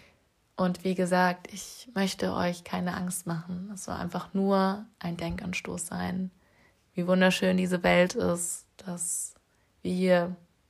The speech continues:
ja, unser Leben kreieren dürfen. Und ich bin einfach nur unglaublich dankbar, auch für diesen Podcast hier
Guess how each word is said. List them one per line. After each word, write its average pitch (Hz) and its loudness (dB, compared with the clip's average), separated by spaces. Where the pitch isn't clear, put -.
ja, 185 -2
unser 185 2
Leben 175 0
kreieren 180 0
dürfen. 175 -2
Und 170 0
ich 190 0
bin 175 -2
einfach 180 0
nur 180 2
unglaublich 180 -2
dankbar, 185 4
auch 190 4
für 185 -2
diesen 165 2
Podcast 190 0
hier 180 2